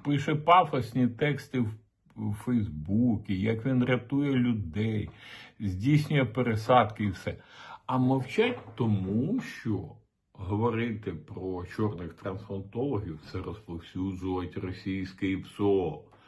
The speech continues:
це лякати людей, це ну, взагалі, люди про інше будуть думати, а не про переможеньку.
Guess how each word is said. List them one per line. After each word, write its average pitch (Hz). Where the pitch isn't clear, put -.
це 101
лякати 101
людей, 107
це 104
ну, 120
взагалі, 104
люди 107
про 110
інше 92
будуть 78
думати, 73
а 90
не 92
про 85
переможеньку. 92